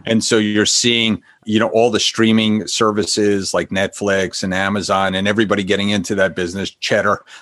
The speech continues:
a lot of different things trying to get into that business. And they're gonna start buying content. You saw some big shows sell for a lot of money. What was Good News? What's his name? I keep forgetting his name.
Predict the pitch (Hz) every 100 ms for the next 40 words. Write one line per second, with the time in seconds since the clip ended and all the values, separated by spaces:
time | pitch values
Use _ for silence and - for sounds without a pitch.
0 | - 113 131 120 110 120 123 104 104 90
1 | - 113 113 113 101 104 104 95 104 95
2 | - 101 92 101 - - 117 135 180 170
3 | - - 131 113 107 117 123 - 117 117
4 | 113 92 - - 117 - 131 113 - 104
5 | 90 110 92 - 107 101 101 92 - -
6 | - 107 - 98 95 95 98 101 101 113
7 | 110 92 87 113 107 113 113 113 - 110
8 | - 110 127 113 104 - 101 - 98 98
9 | 98 101 98 87 110 101